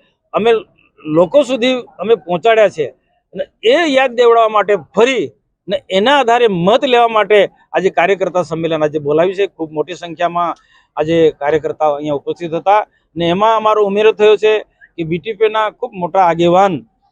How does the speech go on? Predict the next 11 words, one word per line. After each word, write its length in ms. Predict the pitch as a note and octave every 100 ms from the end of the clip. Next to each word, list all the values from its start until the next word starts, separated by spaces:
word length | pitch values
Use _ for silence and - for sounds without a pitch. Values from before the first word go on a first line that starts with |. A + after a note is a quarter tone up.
| -
ડેડિયાપાડાના 520 | D#3+ F3+ E3+ F3 E3+
પૂર્વ 260 | D3+ D#3+ E3
ધારાસભ્ય 640 | D3+ D#3 D3 D3 D#3 C#3 - _ _ _ B2+
મહેશભાઈ 480 | C#3 E3+ E3+ E3
વસાવા 360 | F3+ E3+ E3 F3
પણ 160 | E3+ E3+
અમારી 240 | E3+ E3+
સાથે 260 | E3+ D#3 D#3+
જોડાઈ 280 | D#3 E3
ગયા 180 | E3 E3
છે 220 | E3 F#3+